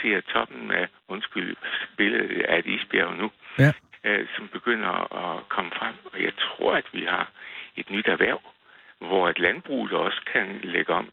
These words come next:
Speaker 1: til, at mange af de arealer, som vi ikke kan bruge til så meget andet, de er gode til vin på de gode beliggenheder.
Speaker 2: Jeg tror, du har ret.
Speaker 1: Det tror jeg også.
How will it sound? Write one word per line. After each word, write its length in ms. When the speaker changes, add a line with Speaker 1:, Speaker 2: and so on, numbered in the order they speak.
Speaker 1:
til, 300
at 220
mange 240
af 80
de 200
arealer, 580
som 80
vi 60
ikke 120
kan 180
bruge 160
til 180
så 60
meget 180
andet, 280
de 100
er 40
gode 320
til 100
vin 180
på 80
de 100
gode 380
beliggenheder. 440
Speaker 2:
Jeg 80
tror, 160
du 80
har 140
ret. 100
Speaker 1:
Det 180
tror 100
jeg 100
også. 120